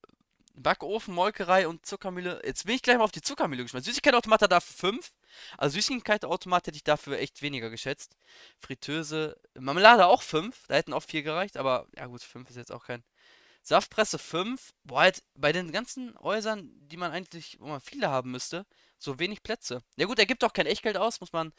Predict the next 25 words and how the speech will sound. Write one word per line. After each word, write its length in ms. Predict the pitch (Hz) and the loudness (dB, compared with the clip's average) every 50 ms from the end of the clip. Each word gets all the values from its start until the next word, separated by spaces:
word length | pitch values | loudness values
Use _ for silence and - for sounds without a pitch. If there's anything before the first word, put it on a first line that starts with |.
| - - - - - | -20 -20 -20 -18 -8
dazu 260 | - 143 - - 202 | -8 -6 -6 -6 -6
sagen, 260 | 196 190 202 196 175 | 2 4 4 4 4
aber 220 | 156 - 160 170 165 | 4 2 4 4 4
trotzdem. 580 | - - 220 - - - - 139 151 190 233 - _ _ _ _ _ _ _ _ _ _ _ _ _ _ _ _ _ _ | 2 0 -2 0 0 -2 -2 -2 -2 -2 -6 -16 _ _ _ _ _ _ _ _ _ _ _ _ _ _ _ _ _ _
Er, 180 | - 135 139 - _ | 0 0 0 0 _
was 220 | 123 165 190 - | -4 -2 -2 -2
ist 120 | 233 240 - | -2 -2 -4
mit 140 | 247 - 214 | -4 -4 -4
den 120 | 190 160 | -4 0
Diamanten 460 | 147 147 139 156 208 262 - - 208 | 2 2 2 2 0 -4 -4 -12 -14
passiert? 500 | - 123 120 - - 117 113 - - - _ _ _ _ _ _ _ _ _ _ _ _ _ _ - _ - | -12 -10 -10 -8 -6 -6 -8 -8 -10 -16 _ _ _ _ _ _ _ _ _ _ _ _ _ _ -20 _ 0
Oh, 140 | - 233 240 - | 6 6 6 6
Zuckermühle 480 | - 302 311 - 320 294 269 240 214 | 6 2 6 8 8 8 8 4 0
zwei 300 | - - - 254 277 254 | 2 6 8 8 8 8
und 160 | 269 294 247 | 6 2 -4
fünf. 520 | - - - 294 339 302 180 - - - _ _ _ _ _ _ _ _ _ _ _ _ _ _ _ _ _ _ _ - | -6 -4 -2 -2 -2 -2 -4 -8 -10 -18 _ _ _ _ _ _ _ _ _ _ _ _ _ _ _ _ _ _ _ -4
In 100 | 151 156 | 0 2
der 100 | 170 - | 2 6
einen, 260 | - 233 277 294 - | 6 6 6 6 4
zwei, 240 | - - - 240 262 | 2 6 8 8 8
in 60 | 262 | 8
der 100 | 233 196 | 4 0
anderen. 220 | 220 233 - - - - - | -2 -2 -4 -12 -14 -4 -2
Alter. 540 | 165 202 233 247 - 175 156 131 127 123 _ _ _ _ _ _ _ _ _ _ _ _ _ _ _ _ _ _ _ _ | 2 2 2 2 2 4 4 4 4 2 _ _ _ _ _ _ _ _ _ _ _ _ _ _ _ _ _ _ _ _
Mike. 580 | - 143 156 214 277 294 220 139 - - - | 0 4 4 6 6 4 2 0 -2 -8 -16